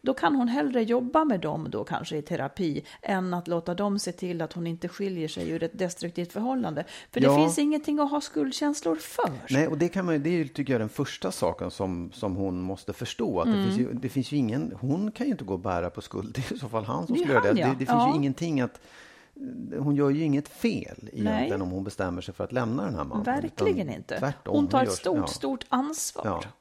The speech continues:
Speaker 1: Hon tar ett stort ansvar.
Speaker 2: Ja. Och sen tror jag också att, att man återigen ska se det där. Visst, det är en, en, som du säger, det är en bild. Det finns tusen andra bilder. Den enda bilden hon vet, det är ju den hon har nu.
Speaker 1: Ja.
Speaker 2: Och den är hon inte nöjd
Speaker 1: Den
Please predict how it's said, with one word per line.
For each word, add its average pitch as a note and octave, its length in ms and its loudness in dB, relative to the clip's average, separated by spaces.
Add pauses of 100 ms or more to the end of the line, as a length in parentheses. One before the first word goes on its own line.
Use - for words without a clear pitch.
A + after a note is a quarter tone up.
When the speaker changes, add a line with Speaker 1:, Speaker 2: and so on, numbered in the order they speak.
(100)
Speaker 1:
Hon A#3 160 0
tar C4 140 2
ett B3+ 60 -2
stort - 420 0
ansvar. C3 380 -4
Speaker 2:
Ja. F#2 220 2 (380)
Och - 220 -4
sen C#3 140 6
tror E3+ 140 2
jag D#3 60 8
också C#3+ 180 2
att, - 220 0
att - 160 -4
man B2 180 4
återigen G#2+ 340 0
ska G#2 140 -4
se D3+ 300 0
det B2 60 2
där. G#2 120 2
Visst, C#3+ 420 -8
det C3 160 2
är F3 380 2
en, G2+ 420 0
en, F#2+ 420 -2 (480)
som G#2+ 160 -2
du G2 80 -2
säger, G#2+ 280 2
det A#2+ 100 0
är A2+ 160 2
en F#2 280 -2
bild. E2+ 260 -8
Det F#2 60 -8
finns G#2+ 200 -6
tusen C#3+ 400 0
andra F#2 260 0
bilder. F2+ 460 -6 (340)
Den C3+ 180 2
enda D3+ 240 2
bilden C3+ 380 -2
hon A#2 160 0
vet, F#3 440 -2
det B2+ 60 -2
är C3+ 60 2
ju F3+ 60 0
den B2 220 0
hon C3+ 140 2
har G#2+ 180 2
nu. D#3+ 360 0
Speaker 1:
Ja. G#3+ 300 -2 (120)
Speaker 2:
Och D3+ 140 -2
den D3+ 240 0
är F3+ 100 -2
hon F3+ 120 -4
inte D#3+ 180 -4
nöjd G3 240 2
Speaker 1:
Den A3+ 60 4